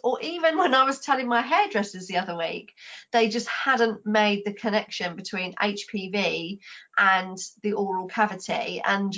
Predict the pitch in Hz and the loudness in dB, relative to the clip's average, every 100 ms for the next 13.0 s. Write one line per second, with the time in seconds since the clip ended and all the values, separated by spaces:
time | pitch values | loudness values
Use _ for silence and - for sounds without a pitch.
0 | 202 220 208 214 240 226 202 214 180 - | 2 4 6 4 4 4 0 -6 -6 -4
1 | - 262 - - - 170 - - 320 330 | 2 2 0 -6 2 2 2 -2 -2 2
2 | 240 190 - 330 392 - 208 - - - | 2 0 2 6 6 4 -4 -6 -8 -16
3 | - - 311 262 170 - 220 233 240 240 | -18 -8 -2 2 2 2 2 2 -2 -4
4 | - - 339 247 214 185 202 202 214 - | -6 -4 -4 0 0 0 -4 -2 -2 0
5 | 214 233 240 233 - 156 185 208 202 - | 6 6 6 2 -6 -6 -2 -2 -2 -6
6 | 175 175 190 196 196 196 - 214 202 208 | -4 -4 -4 -6 -6 -10 -2 0 2 0
7 | 208 - - - - _ 247 214 175 208 | -6 -10 -20 -20 -20 _ -2 2 2 0
8 | 285 285 247 247 - 214 - 277 269 254 | -4 -6 -2 0 0 -6 0 4 6 4
9 | 254 196 - 180 170 180 - - - 302 | 0 -6 -8 -8 -6 -6 -8 -14 -4 -4
10 | - 254 233 247 220 220 - 240 - 202 | -2 -4 -2 0 0 -4 0 0 2 -2
11 | 190 - 202 - _ - - - 254 208 | -2 -6 -8 -14 _ -20 -4 0 2 6
12 | 233 226 202 190 226 233 226 190 160 165 | 8 8 6 -2 2 2 2 -2 0 0